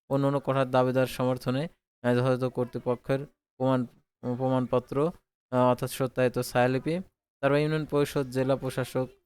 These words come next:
আহ, প্রশাসক অথবা চেয়ারম্যান কর্তৃক চারিত্রিক সনদপত্র,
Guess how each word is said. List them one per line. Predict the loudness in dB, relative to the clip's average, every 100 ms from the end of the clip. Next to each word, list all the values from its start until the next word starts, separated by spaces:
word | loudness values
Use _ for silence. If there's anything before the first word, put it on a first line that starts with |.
| _ _ _ -2
আহ, | 2 2
প্রশাসক | 0 0 0 2 -2 -2 -2
অথবা | 0 2 2
চেয়ারম্যান | 0 -2 0 2 0 -2 -6 _ _
কর্তৃক | -2 0 -2 -2
চারিত্রিক | 2 2 2 -6
সনদপত্র, | -6 -2 -2 -2 -6